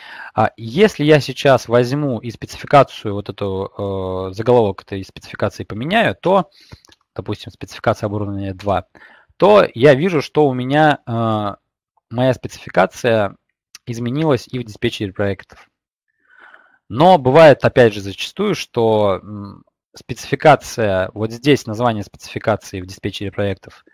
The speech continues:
у меня должно быть одно, а здесь в заголовке что-то другое написано.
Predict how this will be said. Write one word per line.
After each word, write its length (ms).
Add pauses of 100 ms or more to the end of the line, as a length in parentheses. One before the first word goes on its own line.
(240)
у 60
меня 60
должно 260
быть 180
одно, 400 (680)
а 480 (380)
здесь 600
в 520
заголовке 760
что-то 300
другое 400
написано. 540